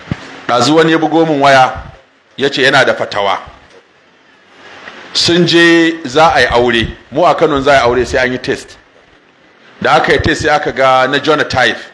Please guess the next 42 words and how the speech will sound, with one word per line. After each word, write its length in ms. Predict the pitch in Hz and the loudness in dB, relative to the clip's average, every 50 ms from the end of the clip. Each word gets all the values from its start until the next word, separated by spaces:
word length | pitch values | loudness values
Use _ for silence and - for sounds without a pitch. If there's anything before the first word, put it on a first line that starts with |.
| _ _ - - _ _ | _ _ -20 -20 _ _
sai 160 | - - 151 | -4 -2 -2
aka 120 | 156 143 139 | 0 0 -2
ga 80 | 139 | -4
shi 180 | 131 - - 285 - | -4 -4 -8 -6 -2
A 240 | 165 160 165 170 180 | -2 -2 0 0 -2
S 180 | 160 - - | -2 -2 -4
ne, 300 | 139 147 185 311 - - - - _ _ _ _ _ _ _ _ - | -2 -2 -2 -2 -2 -6 -8 -18 _ _ _ _ _ _ _ _ -6
wacce 220 | - 147 151 151 147 | -4 -4 -4 -4 -4
zai 120 | 131 147 | -2 -2
aura 280 | 135 120 117 117 120 120 | 0 0 0 0 0 0
ma 120 | 123 120 | -2 -2
A 240 | 117 120 127 131 120 | -2 -2 -2 -2 -2
S 160 | 127 - - - | -4 -6 -6 -10
ce. 120 | - - - - - - - - - - - - - - - - - - - - - - - - - - - - - - - | -12 -12 -12 -14 -14 -12 -12 -10 -10 -8 -8 -8 -8 -8 -8 -8 -8 -8 -8 -8 -8 -6 -6 -6 -6 -6 -8 -10 -10 -8 -6
To, 100 | 135 131 | -4 -2
mu 100 | 165 202 | 0 0
idan 220 | 185 170 180 190 202 | 2 2 2 2 2
an 140 | 202 202 | 2 0
yi 60 | 208 220 | 2 2
irin 120 | 214 208 | 2 2
wannan 280 | 190 185 180 175 170 165 | 2 2 2 2 0 0
test 180 | - 160 - - | -2 -6 -6 -4
ɗin, 80 | 165 151 156 | -6 -4 -4
mukan 260 | 165 165 165 143 139 | -4 -2 -2 -2 2
ba 140 | 143 147 147 | 2 2 2
da 60 | 139 131 | 2 0
shawara 480 | - 147 139 139 143 147 147 139 135 | -2 0 0 2 2 4 2 2 0
idan 240 | - 123 131 143 143 | 0 0 -2 0 2
ba 100 | 143 139 127 | 2 0 0
a 40 | |
yi 80 | 123 120 | 0 -2
nisa 320 | 127 156 156 - 170 156 | -2 -4 -4 -2 -2 -2
ba 140 | 151 160 123 | 0 0 -2
a 40 | 123 107 107 | -2 -4 -4
haƙura. 260 | - 120 117 104 92 - - - - - _ _ _ _ _ _ _ _ _ _ _ _ _ _ _ _ _ _ - - - - - - - | -4 -4 -4 -4 -4 -6 -10 -20 -20 -20 _ _ _ _ _ _ _ _ _ _ _ _ _ _ _ _ _ _ -20 -20 -20 -18 -18 -14 -10
Sa-, 200 | - - - 143 - | -6 -4 -4 -4 -4
ba 220 | 117 131 139 143 156 | 0 2 2 4 4
wai 340 | 190 196 208 208 202 196 - - _ _ _ _ _ _ _ - | 4 2 2 0 -2 -4 -8 -14 _ _ _ _ _ _ _ -6
za 160 | 120 160 202 | 0 2 2
a 100 | 202 - | 2 4
iya 100 | 190 185 | 2 0
samun 360 | 180 - 175 175 175 175 156 | 0 2 2 2 2 0 -2